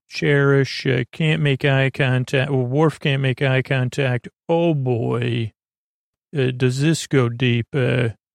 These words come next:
Worf won't ask, uh, and walks off the elevator.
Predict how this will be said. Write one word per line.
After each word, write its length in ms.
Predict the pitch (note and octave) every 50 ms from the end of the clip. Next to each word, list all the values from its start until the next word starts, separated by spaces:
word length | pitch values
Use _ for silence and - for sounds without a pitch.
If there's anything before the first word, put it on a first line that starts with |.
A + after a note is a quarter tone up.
| _ _ _
Worf 440 | F3+ D3+ D#3 D#3+ D#3+ D3+ C#3+ - -
won't 420 | C#3+ C3+ C#3 C#3 C#3 C3+ C#3 D3
ask, 640 | C#3+ C#3 C3 C3 C3 C3 C3 C3 B2 - - - C#3+
uh, 40 | C3
and 340 | B2 B2 C3 C3 B2+ B2
walks 380 | B2+ C3 C3 C3+ B2+ - - -
off 240 | C3+ B2+ B2 A2+ -
the 180 | D3 C#3+ D3
elevator. 720 | D#3 E3 E3+ D#3+ C#3+ D3+ D3 C#3+ C#3+ C#3+ C#3+ C#3 C#3 C#3 C3